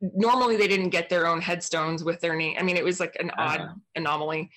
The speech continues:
Speaker 1: So there's a few of those in there, and they gave us, um, dowsing rods. And I am, like, not a fan.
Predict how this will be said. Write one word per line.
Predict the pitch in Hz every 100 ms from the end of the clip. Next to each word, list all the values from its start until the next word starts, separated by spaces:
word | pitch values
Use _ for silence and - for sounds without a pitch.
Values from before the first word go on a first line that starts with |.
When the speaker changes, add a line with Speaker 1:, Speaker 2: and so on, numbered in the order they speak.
| - _ _ _
Speaker 1:
So | - - 208 180
there's | 185 190
a | 196
few | - 190
of | 190
those | 196 190
in | 190
there, | 180 180
and | 180
they | 175
gave | 180 170
us, | 170 -
um, | 151 135 127 185 _ - _ _ _ -
dowsing | 349 403 165
rods. | 143 - 202 - - -
And | 185 185 180 - _ _ -
I | 190 220
am, | 247
like, | 240 202
not | 175 196
a |
fan. | - 165 170 214